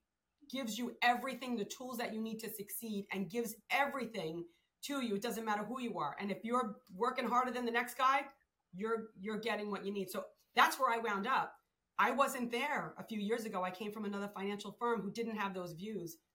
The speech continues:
And it was very, very difficult being in the position I was, which was a very high level position, dealing with the pushback. I couldn't take it. I would, I just, it was like suffo-, getting suffocation. And it's still like that. It's still a men's club there.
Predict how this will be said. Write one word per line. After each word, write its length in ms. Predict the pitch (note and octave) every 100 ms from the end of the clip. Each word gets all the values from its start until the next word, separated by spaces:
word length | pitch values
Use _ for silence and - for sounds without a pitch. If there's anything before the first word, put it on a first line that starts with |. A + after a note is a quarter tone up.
| -
And 100 | G3
it 40 |
was 140 | F3+ E3+ E3+
very, 340 | G3+ G#3 A3
very 280 | A3 G#3 G#3
difficult 640 | A3 G#3 A3 - F3+ F3 - _ _ _ _
being 420 | A3 A3+ A3 G#3+ - _ A3
in 120 | A#3
the 60 |
position 460 | A3+ A3 G#3 A3 G#3+
I 100 | F#3+
was, 280 | F#3+ A3 A3
which 140 | F#3+
was 120 | F#3 F3+
a 40 |
very 320 | F3 G3+ A3
high 260 | G#3+ G#3 G3
level 260 | F#3+ F#3
position, 680 | F#3 F3+ F3+ A3 - D#3 D#3 - _ _ _ _ _ D#3+
dealing 400 | F#3 A#3 A#3+ A3
with 160 | F#3+ F3+
the 80 |
pushback. 560 | F#3 A3 B3 - D3 C3+ - -
I 60 |
couldn't 240 | G3+ C4 G3
take 240 | A3 A#3+
it. 140 | - - F3+
I 80 |
would, 160 | F#3+ G3+
I 120 | F#3+ F#3+
just, 240 | G#3+ G#3 - _ - _ -
it 80 | G3+
was 100 | G#3
like 140 | G3
suffo-, 380 | - B3+ A#3+ -
getting 260 | A3 G3 G3+
suffocation. 680 | G#3+ G#3 A3 A3+ A3 D#3 -
And 120 | A3
it's 160 | A#3 -
still 180 | D#4 D4+
like 240 | C#4+ -
that. 240 | E3 D3 - _ _
It's 160 | G3 -
still 260 | - A#3 B3
a 60 |
men's 240 | B3 D#4 D#4
club 300 | - D3 -
there. 300 | F3 C#3 C#3